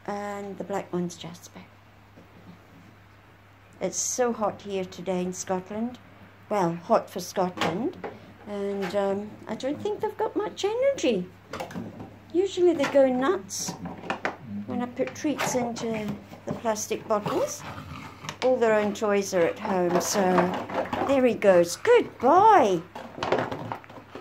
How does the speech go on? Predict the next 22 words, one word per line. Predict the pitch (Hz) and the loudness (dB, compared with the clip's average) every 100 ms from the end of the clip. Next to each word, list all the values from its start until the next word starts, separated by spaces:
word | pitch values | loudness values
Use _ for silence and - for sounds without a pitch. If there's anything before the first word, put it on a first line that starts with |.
| - - - | -16 -14 4
Clever | 480 640 359 | 6 6 4
boy. | - 240 240 339 - | 6 8 8 6 0
Go | 320 539 | 4 6
and | 554 | 6
get | 453 381 - | 2 2 4
it. | 466 - - - - - - - - - - - - - | 2 2 -4 -18 -20 -20 -18 -16 -18 -20 -20 -20 -12 0
What | 539 508 | 0 4
about | 494 466 415 | 4 4 4
you, | 539 571 | 6 6
mister? | 415 359 - 415 508 - - - - | 4 2 2 2 2 -2 -8 -12 -8
Are | - | -6
you | 262 - 605 | -2 0 2
not | 494 - | 2 0
getting | 226 190 - 190 | -4 -4 -6 -6
it? | 180 - - - | -6 -8 -6 0
No? | 294 427 659 - - - - - - - | 2 4 2 0 -10 -12 -20 -18 -12 -2
Hey, | 339 440 571 - - | 0 0 -2 -6 0
you're | 370 370 | 6 8
not | 370 - | 8 6
getting | 370 370 - 392 | 2 2 4 6
it. | 311 - - - | 6 2 -10 -10
Okay. | 233 320 339 359 370 | -4 -2 2 4 4